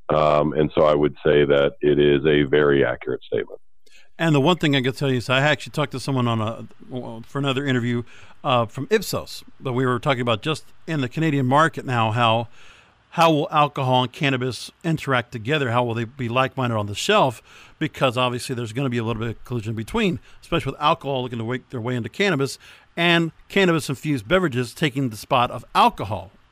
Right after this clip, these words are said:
Speaker 2: al-, alcoholic beverages. That is an issue that's coming in there. And we've already been reading a lot about different companies, whether it's beverage companies that are making their way into the space,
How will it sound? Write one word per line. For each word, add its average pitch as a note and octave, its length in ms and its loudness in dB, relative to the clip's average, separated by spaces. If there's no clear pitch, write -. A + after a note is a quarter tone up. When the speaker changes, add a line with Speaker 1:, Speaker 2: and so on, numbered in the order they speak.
Speaker 2:
al-, E3 180 -2
alcoholic C#3 480 -4
beverages. G#2+ 440 -10
That D#3+ 280 0
is C3 120 -4
an C3 100 -2
issue B2+ 180 -6
that's A2+ 100 -12
coming A#2+ 220 -6
in A#2+ 120 -6
there. D3 280 -2
And E3+ 120 0
we've G3+ 200 2
already A#3 200 6
been F3+ 120 2
reading F3 200 2
a D#3 40 0
lot C#3 200 4
about B2 340 0
different F#3 300 0
companies, D3 360 0
whether A#2 200 -6
it's G2+ 100 -10
beverage E3+ 360 -2
companies C#3 280 -4
that A#2 100 -6
are A2 80 -6
making C3 260 -8
their A#2+ 80 -6
way A#2+ 120 -4
into G2+ 120 -8
the G2+ 80 -10
space, C#3+ 380 -4